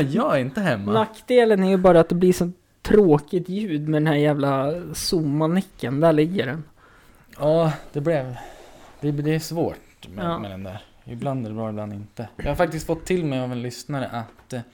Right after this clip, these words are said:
Speaker 1: när vi pratade namn och sånt, när du bipar,
Speaker 2: Mm.
Speaker 1: där, eh, när det pip-, tjutljudet,
Speaker 2: Mm.
Speaker 1: det gjorde ont i öronen.
Speaker 2: Mm.
Speaker 1: Så då sa den personen att jag fortsätter lyssna för att, för att du var med.
Speaker 2: Mm.
Speaker 1: Men hade det varit, hade jag inte vetat och känt någon i podden, då hade jag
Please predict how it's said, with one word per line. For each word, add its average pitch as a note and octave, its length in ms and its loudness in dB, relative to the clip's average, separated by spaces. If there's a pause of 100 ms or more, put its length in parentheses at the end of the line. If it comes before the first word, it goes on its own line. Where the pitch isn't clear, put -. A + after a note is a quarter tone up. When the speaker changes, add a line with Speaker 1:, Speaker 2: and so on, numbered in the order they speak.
(320)
Speaker 1:
när B2+ 180 -6
vi B2 160 -4
pratade B2+ 440 -6
namn D3 400 -4
och G2+ 80 -12
sånt, G#2+ 200 -10
när A2+ 100 -8
du A2 200 -8 (220)
bipar, A#2 680 -6
Speaker 2:
Mm. F3 260 -4
Speaker 1:
där, G#2+ 380 -10
eh, G#2 60 -12
när G#2+ 80 -12
det A2 80 -12 (160)
pip-, - 280 -10 (120)
tjutljudet, D3 540 -6 (140)
Speaker 2:
Mm. - 120 -20 (240)
Speaker 1:
det C3+ 80 -10
gjorde C3+ 120 -6
ont D#3 280 -8
i C#3 40 -8
öronen. C#3 460 -8 (1200)
Speaker 2:
Mm. F3+ 240 0
Speaker 1:
Så C#3+ 100 -4
då B2+ 60 -6
sa D3+ 180 2
den A#2+ 100 -4
personen A#2 200 -10
att A2+ 60 -14
jag B2 120 -4
fortsätter C#3 400 -6
lyssna A#2+ 300 -12
för B2 100 -6
att, A2 140 -10 (140)
för - 80 -10
att G#2+ 100 -10
du D3 160 0
var A2+ 140 -4
med. F#2 220 -12 (220)
Speaker 2:
Mm. E3+ 200 -2 (180)
Speaker 1:
Men A2+ 120 -8
hade A#2 140 -6
det A#2+ 60 -10
varit, A#2 200 -10 (140)
hade B2 200 -8
jag A2 60 -6
inte A#2+ 120 -12
vetat A#2 480 -6 (340)
och A2+ 160 -14
känt C3+ 320 -8
någon G#2 160 -10
i - 20 -16
podden, G#2+ 360 -8
då A2 60 -8
hade G#2+ 220 -10
jag F#2+ 420 -10